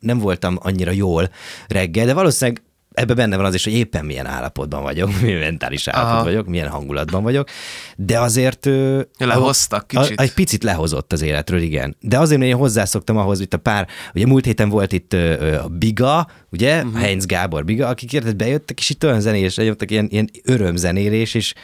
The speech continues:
Speaker 1: folyamatos mosoly, és folyamatos pörgés. Kb. úgy mosolyogtak, hogyan te most bejöttél, és nevettek, és nevettünk,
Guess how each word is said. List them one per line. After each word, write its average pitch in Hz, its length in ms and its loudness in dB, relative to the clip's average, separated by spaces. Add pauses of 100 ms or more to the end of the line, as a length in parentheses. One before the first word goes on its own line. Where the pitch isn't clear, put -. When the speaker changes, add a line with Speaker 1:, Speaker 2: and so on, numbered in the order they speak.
(100)
Speaker 1:
folyamatos 98 580 0
mosoly, 85 420 0
és 80 140 -2
folyamatos 82 540 -2
pörgés. 101 520 -2
Kb. 127 260 0
úgy 180 200 4
mosolyogtak, 139 500 0
hogyan 131 380 0
te 135 280 2
most 82 220 -4
bejöttél, 87 500 -2
és 92 120 -2
nevettek, 127 560 -2
és - 100 -6
nevettünk, 117 520 -4